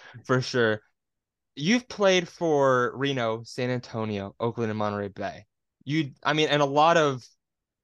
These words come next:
Speaker 2: players in this league do move from club to club, from season to season, through just the metrics and all that of the league. What is it like to not necessarily know where you're gonna play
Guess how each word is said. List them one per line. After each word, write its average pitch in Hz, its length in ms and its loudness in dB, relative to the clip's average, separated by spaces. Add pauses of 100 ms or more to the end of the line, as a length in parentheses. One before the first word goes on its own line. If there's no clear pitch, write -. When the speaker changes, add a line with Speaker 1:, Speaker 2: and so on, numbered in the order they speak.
(340)
Speaker 2:
players 127 540 2
in 131 180 -4
this 123 200 -6
league 113 260 -4
do 127 240 2
move 117 300 -2
from 110 160 -10
club 107 260 -4
to 110 60 -8
club, 107 280 -2
from 113 160 -8
season 113 340 -6
to 113 60 -4
season, 175 560 -4
through 147 280 2
just 131 480 0 (120)
the 120 280 0
metrics 120 720 -6
and 110 420 -4 (400)
all 117 220 2
that 107 220 0
of 110 180 -2
the 110 100 -6
league. 113 300 -4
What 139 220 4
is 170 100 0
it 151 140 0
like 120 400 0 (480)
to 117 560 -2 (200)
not 165 200 2
necessarily 165 520 2
know 131 440 2
where 131 260 -2
you're 123 120 0
gonna 113 220 -4
play 107 520 0